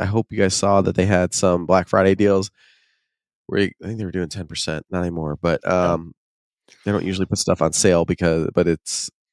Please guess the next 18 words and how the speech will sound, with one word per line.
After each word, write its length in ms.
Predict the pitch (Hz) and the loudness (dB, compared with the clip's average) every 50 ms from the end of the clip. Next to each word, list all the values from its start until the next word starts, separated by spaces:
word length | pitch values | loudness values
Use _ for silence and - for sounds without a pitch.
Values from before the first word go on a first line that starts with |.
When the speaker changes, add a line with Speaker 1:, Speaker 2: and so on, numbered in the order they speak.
| _ _ | _ _
Speaker 1:
super 260 | - - - 90 - 90 | -12 -6 -6 -2 -2 2
top 280 | - 120 101 92 - - | 4 4 4 4 2 0
notch. 440 | - 92 87 87 82 - - - - | 0 2 2 2 0 -2 -6 -8 -2
Love 180 | - 104 107 98 | 2 2 4 4
that 140 | 101 92 85 | 4 2 2
saddle. 420 | - - 90 87 87 87 85 87 - _ _ _ _ _ _ _ _ - - | 2 2 2 2 2 0 -2 -2 -8 _ _ _ _ _ _ _ _ -4 -4
Love 120 | 113 - - _ _ _ _ _ _ _ _ _ _ _ | -4 -4 -6 _ _ _ _ _ _ _ _ _ _ _
sticks. 540 | - - - - - 117 113 - - - - | -6 -6 -2 2 2 2 2 2 -2 -6 -4
Everything 460 | - 107 104 107 104 92 95 92 85 - | -2 0 2 2 2 4 2 2 2 2
I've 160 | 82 90 85 | 0 0 2
had, 280 | 98 87 87 87 85 - _ _ _ | 2 2 2 2 0 -4 _ _ _
uh, 320 | - 90 90 85 85 85 80 | -6 -4 -4 -2 -4 -4 -6
from 240 | - - - 92 92 | -8 -10 -10 -6 -4
them 260 | 87 85 85 85 - - | -4 -2 -4 -4 -6 -8
is 360 | - 87 90 90 92 90 - - - | -8 -6 -6 -6 -8 -10 -12 -12 -14
exceptional, 800 | - - - - 98 92 - - - 90 80 78 78 - - - - | -14 -12 -2 0 2 2 2 0 -8 -8 -6 -6 -6 -6 -8 -12 -14
exceptional, 640 | - - - 85 82 - - 85 78 82 82 82 - | -14 -8 -8 -8 -8 -6 -8 -8 -6 -6 -8 -10 -4
ma-, 220 | 85 87 82 - | -2 -2 -2 -2